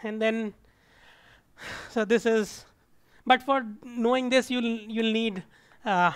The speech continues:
these three, okay, for using, uh, uh, this, and then,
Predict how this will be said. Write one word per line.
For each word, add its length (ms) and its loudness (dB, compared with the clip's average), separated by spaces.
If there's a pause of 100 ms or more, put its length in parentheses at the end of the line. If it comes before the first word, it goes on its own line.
these 220 -4
three, 260 -4 (220)
okay, 420 -4
for 160 -6
using, 440 -2 (440)
uh, 300 -2 (800)
uh, 180 -6
this, 460 -4 (440)
and 200 -6
then, 360 -4